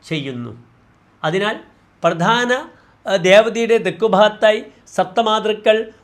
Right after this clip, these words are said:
ഒരു സംരക്ഷണ വലയം ദേവന് തീർക്കുമ്പോൾ അവിടെ സപ്തഗ്രഹങ്ങളുടെയും അദൃശ്യമായ ശക്തി, ചൈതന്യവും നമുക്ക്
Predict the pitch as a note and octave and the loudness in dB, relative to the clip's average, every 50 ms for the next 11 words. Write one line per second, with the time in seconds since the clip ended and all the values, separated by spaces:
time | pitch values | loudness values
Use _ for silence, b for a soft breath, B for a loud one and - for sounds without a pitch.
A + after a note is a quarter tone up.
0 | B - F#3 G#3+ G3 - G3 F3+ F#3+ G#3 A#3 A3+ A3+ - - A3+ A3+ G#3+ F#3+ F3+ | B -4 -2 -2 0 0 -2 -2 0 -2 -4 -4 -4 -2 -2 0 0 4 4 4
1 | F3+ G3 G#3 A3 A#3 A3 F#3+ D#3 C#3 B2+ B2 D#3 F3+ F#3+ F#3+ G#3+ G#3+ G#3 E3+ F#3 | 4 6 4 4 4 2 0 -6 -12 -4 0 2 2 2 2 0 -4 -4 -4 -4
2 | F3+ F3 E3 F3 F3+ E3+ D#3+ D#3 D#3+ D3+ B2 F#2+ F#2 - _ - _ _ _ _ | -6 -6 -6 -8 -10 -6 -6 -4 -4 -6 -6 -10 -14 -18 _ -20 _ _ _ _
3 | _ _ B2 C3+ D#3+ F3+ F3 F#3 F#3 E3 B2 - B B B B - - - E3 | _ _ -10 -8 -6 -4 -2 -2 -2 -2 -4 -8 B B B B -10 -6 -4 -4
4 | E3 - A3 G#3 F3 D#3 D3+ F3+ F#3+ E3+ D#3+ A3 A#3 A#3+ B3+ C4 C4 B3+ A3 A#3 | -2 0 0 0 0 -2 0 2 2 2 2 0 -2 -2 -2 -2 -2 -2 0 2
5 | A3+ A3+ A3+ A3 G#3+ G3 D#3+ A#2+ A2+ - _ _ b b b b b b b b | 2 2 0 -2 -4 -6 -6 -10 -16 -20 _ _ b b b b b b b b
6 | C#3+ E3 F#3 A#3 G3 - - - B3+ A#3+ A#3 A3+ A3+ A3+ A3+ A3 G#3+ F#3 D3 A#2+ | -2 0 0 0 -2 -2 0 2 2 2 4 2 2 4 4 4 4 4 2 -2
7 | - - _ _ _ _ _ _ _ _ _ - - - - - A#3 A3 F3 - | -6 -14 _ _ _ _ _ _ _ _ _ -20 -18 -16 -6 -2 -2 -2 -2 -2
8 | - _ - C4+ B3+ A3 E3 - - - - _ _ _ - G#3 G3+ A3 A#3+ A#3 | -12 _ -8 -6 -6 -6 -6 -8 -12 -18 -20 _ _ _ 2 2 2 2 2 -2
9 | C4 C4+ B3 A#3+ A#3+ A#3 A3+ A3+ A3+ A3 A#3+ b b b b b b - E3 E3+ | -2 -4 -2 -2 -2 0 0 -2 -4 -4 -10 b b b b b b -6 -4 -2
10 | E3+ F#3+ F3+ E3+ - A#3+ C#4 E4 | -2 -2 -6 -6 -8 -10 -10 -10